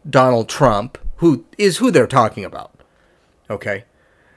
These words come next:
They support Donald Trump. They support Ron DeSantis. They don't support Joe Biden.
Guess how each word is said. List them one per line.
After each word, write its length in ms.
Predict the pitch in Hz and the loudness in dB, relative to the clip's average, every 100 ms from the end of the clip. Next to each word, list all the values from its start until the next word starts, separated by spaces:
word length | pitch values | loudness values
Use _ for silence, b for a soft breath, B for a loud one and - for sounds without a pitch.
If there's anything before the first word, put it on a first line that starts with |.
| _ - | _ 0
They 120 | 143 | 0
support 560 | - 151 - 214 233 156 | 2 -6 0 2 2 2
Donald 320 | 131 110 101 | 0 0 -6
Trump. 340 | - 107 - | -8 -8 -4
They 120 | 131 | -4
support 460 | 123 - - - 208 | -2 -4 -4 -2 -2
Ron 280 | 151 131 123 | 0 0 0
DeSantis. 460 | 110 - 127 131 - | -4 -4 -4 -6 -4
They 100 | 127 | 0
don't 240 | 151 240 | 2 0
support 560 | - 269 277 262 - 160 | -2 -6 2 2 2 -4
Joe 220 | 196 180 | -2 0
Biden. 420 | 180 175 98 80 | 2 0 -2 -14